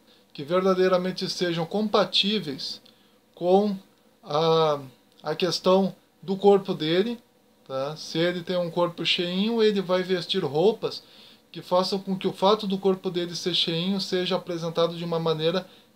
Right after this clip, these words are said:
bela aos olhos das outras pessoas. Se for uma pessoa muito magrinha, vai usar roupas que façam com que a magreza dela deixe de ser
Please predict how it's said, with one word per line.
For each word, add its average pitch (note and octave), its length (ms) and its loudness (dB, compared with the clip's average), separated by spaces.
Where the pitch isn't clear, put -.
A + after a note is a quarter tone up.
bela D#3 540 4
aos C#3 220 -6
olhos E3 220 4
das D#3+ 160 2
outras E3 240 -4
pessoas. C#3+ 440 -8
Se - 200 -4
for G3 180 2
uma F#3+ 160 6
pessoa F#3 400 2
muito F3 260 -6
magrinha, F#3 640 0
vai D#3 320 4
usar E3+ 440 4
roupas E3 580 4
que E3 100 -16
façam F3+ 380 2
com F#3+ 200 -2
que E3+ 240 -6
a D3 120 -6
magreza E3+ 600 4
dela F#3 440 6
deixe G3 400 2
de F#3 160 -4
ser F#3+ 380 4